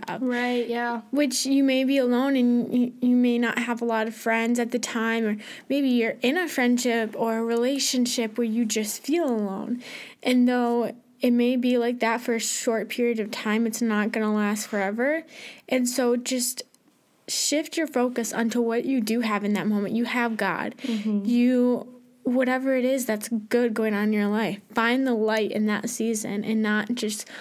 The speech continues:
Speaker 1: focus on the darkness of it, because it can be isolating and it's so, it can be extremely depressing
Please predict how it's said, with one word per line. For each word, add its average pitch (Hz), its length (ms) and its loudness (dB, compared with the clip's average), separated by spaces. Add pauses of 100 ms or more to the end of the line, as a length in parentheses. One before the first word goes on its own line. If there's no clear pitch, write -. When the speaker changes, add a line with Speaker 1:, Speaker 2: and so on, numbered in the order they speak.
(160)
Speaker 1:
focus 226 380 0
on 226 160 0
the 226 80 2
darkness 214 560 -2
of - 140 -8
it, 208 100 -4
because 247 300 -4
it 294 140 -4
can 254 320 0
be 254 140 0
isolating 208 720 -2
and 226 180 0
it's 214 200 -2
so, 220 440 0 (840)
it 240 160 -2
can 254 180 2
be 262 320 0
extremely 240 600 0
depressing 214 1000 -2